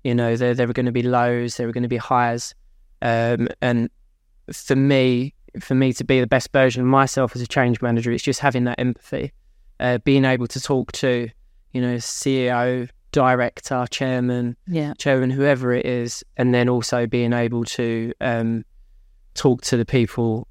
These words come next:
Speaker 1: on the front line, you know, the boots on the ground, those that are doing the work.
Speaker 2: Yeah.
Speaker 1: We need to be able to make sure that we can communicate effectively to all of them and, and be engaged with them,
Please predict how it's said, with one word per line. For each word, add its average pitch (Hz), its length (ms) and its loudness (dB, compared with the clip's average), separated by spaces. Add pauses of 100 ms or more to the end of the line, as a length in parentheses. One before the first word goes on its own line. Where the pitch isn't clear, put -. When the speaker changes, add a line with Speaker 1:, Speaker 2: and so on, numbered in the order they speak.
(100)
Speaker 1:
on 123 140 2
the 117 60 2
front 113 340 0
line, 110 280 2
you 110 100 2
know, 107 240 0
the 113 80 -4
boots 117 340 0
on 113 80 -2
the 110 80 -2
ground, 113 380 2
those 117 240 0
that 123 120 -2
are 117 60 -4
doing 117 300 2
the 113 80 0
work. 117 360 0
Speaker 2:
Yeah. 151 220 2
Speaker 1:
We 127 220 2
need 127 220 2
to - 100 -6
be 123 100 2
able 120 160 4
to - 120 -2
make 117 200 0
sure 120 180 0
that 117 80 -2
we 117 100 -4
can 123 200 -4
communicate 117 640 -2
effectively 113 560 -4
to - 160 -6
all 120 160 -2
of 110 100 -10
them 123 180 -8
and, 127 140 -6 (220)
and 190 100 -4
be 226 140 4
engaged 170 400 4
with 131 160 -2
them, 113 240 -6